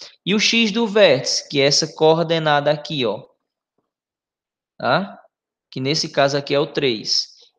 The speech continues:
e nesse caso aqui seria o nove. Como é que a gente identifica? Como é que a gente calcula? X do vértice é igual a menos o valor do B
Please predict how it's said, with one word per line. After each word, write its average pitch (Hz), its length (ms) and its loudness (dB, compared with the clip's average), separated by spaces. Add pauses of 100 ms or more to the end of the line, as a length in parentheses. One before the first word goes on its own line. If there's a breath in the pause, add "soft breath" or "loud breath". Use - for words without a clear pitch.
e 143 120 -4
nesse 143 480 0
caso 131 280 0
aqui 127 220 -6
seria 131 640 -2 (300 loud breath)
o 147 120 0
nove. 123 500 4
Como 147 200 0
é 165 60 2
que 175 100 -2
a 170 60 6
gente 156 260 -2
identifica? 151 840 -2
Como 139 180 -4
é 143 60 0
que 160 80 -6
a 165 40 0
gente 156 220 -4
calcula? 165 800 0
X 120 380 -8
do 175 120 -4
vértice 143 460 4 (360 loud breath)
é 143 120 0
igual 123 320 4
a 107 80 2
menos 110 920 -4
o 214 200 -2
valor 131 540 2
do 185 100 -6
B 147 400 -2